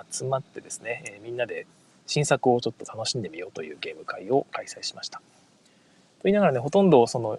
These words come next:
行った方お一人が購入したゲームを延々こう遊ばしてもらうということで、本当にね、あの、英介さんですけども、英介さんには本当にお世話になりまくりでした。ありがとうございました。私がね、ゲームを頼んで買ってきた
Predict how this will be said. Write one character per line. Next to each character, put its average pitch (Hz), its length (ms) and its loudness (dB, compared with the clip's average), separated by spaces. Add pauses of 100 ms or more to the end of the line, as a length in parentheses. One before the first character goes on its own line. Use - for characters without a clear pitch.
行 120 100 -4
っ - 40 -20
た 160 100 4
方 135 520 10
お 123 100 -6
一 - 200 -4
人 139 140 -2
が 123 140 -2
購 120 180 -8
入 110 160 -12
し - 60 -6
た 113 100 -4
ゲ 113 160 -6
ー 107 40 -10
ム 101 80 -14
を 127 280 0 (240)
延 120 260 -2
々 104 120 -10
こ 104 240 -2
う - 20 -10
遊 - 80 -4
ば 107 100 -2
し - 60 -4
て 110 60 -6
も 98 120 -4
ら 104 100 0
う - 20 -18
と - 80 -6
い 104 40 -2
う - 40 -10
こ - 80 -14
と 113 80 0
で、 - 120 -8
本 143 160 -2
当 117 100 2
に 143 80 4
ね、 113 180 -2 (180)
あ - 80 -4
の、 - 120 -8
英 170 120 6
介 - 160 2
さ 95 120 -4
ん - 80 -12
で - 80 -16
す - 60 -18
け - 60 -10
ど - 100 -18
も、 - 120 -20 (380)
英 160 100 6
介 139 160 2
さ 113 240 -2 (100)
ん 113 40 -8
に 123 80 0
は 110 80 -4
本 - 100 -16
当 107 60 -12
に 92 80 -14
お 92 40 -16
世 117 140 -10
話 110 80 -10
に - 80 -20
な - 80 -18
り 85 80 -20
ま 98 120 -18
く - 140 -16
り 87 500 -16
で - 100 -12
し - 80 -4
た。 - 160 -4 (360)
あ - 60 -8
り - 100 -12
が - 60 -12
と - 100 -20
う - 40 -20
ご - 80 -20
ざ - 100 -12
い - 60 -16
ま - 100 -20
し - 80 -4
た。 - 160 -8 (880)
私 170 320 2
が 160 120 4
ね、 120 300 0
ゲ 123 140 0
ー - 20 -6
ム 101 60 -14
を 95 60 -16
頼 101 160 -16
ん 92 100 -20
で - 140 -12 (160)
買 - 120 -12
っ - 60 -20
て 120 100 -6
き - 60 -10
た - 260 -2